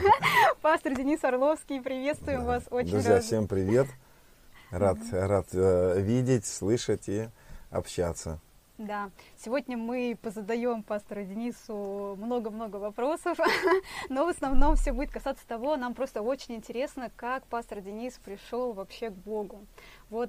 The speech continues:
Speaker 1: нам очень интересно вообще, как это произошло, как встреча
Speaker 2: Мгм.
Speaker 1: произошла, были ли предпосылки, то есть
Speaker 2: Мгм.
Speaker 1: верили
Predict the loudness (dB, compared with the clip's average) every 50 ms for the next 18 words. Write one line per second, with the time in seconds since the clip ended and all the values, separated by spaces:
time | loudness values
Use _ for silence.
0 | -8 -12 -14 -12 -10 -8 -6 -4 -4 -2 -4 -4 -6 -8 -10 -8 -4 -4 -4 -4
1 | -4 -6 -14 -14 -12 -8 -6 -6 -6 -6 -8 -8 -8 -8 -8 -10 -10 -10 -12 -12
2 | -12 -10 -8 -10 -10 -10 -14 -8 -6 -6 -6 -6 -8 -10 -10 -10 -14 -12 -12 -14
3 | -16 -12 -12 -12 -8 -6 -6 -6 -6 -6 -6 -6 -4 -6 -6 -6 -6 -10 -10 -10
4 | -6 -4 -4 -4 -4 -8 -12 -12 -12 -10 -8 -10 -10 -8 -6 -6 -4 -4 -4 -4
5 | -4 -2 -2